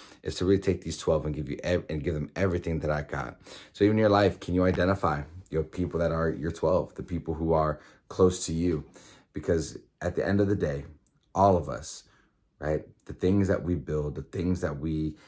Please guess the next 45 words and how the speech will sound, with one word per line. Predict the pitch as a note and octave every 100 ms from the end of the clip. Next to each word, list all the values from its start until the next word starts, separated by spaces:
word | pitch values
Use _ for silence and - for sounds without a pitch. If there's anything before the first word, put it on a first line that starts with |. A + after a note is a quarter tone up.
| - _ D2+
uh, | C#2+ D2 D2 - - - _ C#2+
are |
graced | D2 D#2+ E2+ -
to | D#2+
do, | D2 C#2+ C#2+ - - _ _ _ -
some | F2+
of | F#2
the |
most | F2 D#2+ -
meaningful | E2 F2 F2 G2+
ones | D#2+ D#2 C#2+
are |
what | D2+
happens | D2+ D2 - D2+
in | C#2+
the |
hearts | C#2+ D#2 D#2 -
and | C#2+
lives | C#2+ D2
of | - -
people. | - - - - _ - - - - -
That, | D#2 D2 D#2
Lord | F2 F2
willing, | E2 F2+ D#2
right, | D2+ D#2+ -
one | D#2+ E2
day | D#2 E2 D#2
people | - - F2
could | - D#2+
look | E2
at | D#2+ - E2+
your |
life | D#2 D#2+ E2 D#2
and | C#2+
say, | - D2+ D2 - - - _
"They | F2+
were | F2+
such | F2+
a | D#2+
role | D2+ F2 E2+
model | D#2+ D#2
to | - D2
me," | D2
not | E2+ G#2
just | F#2+ F2+ -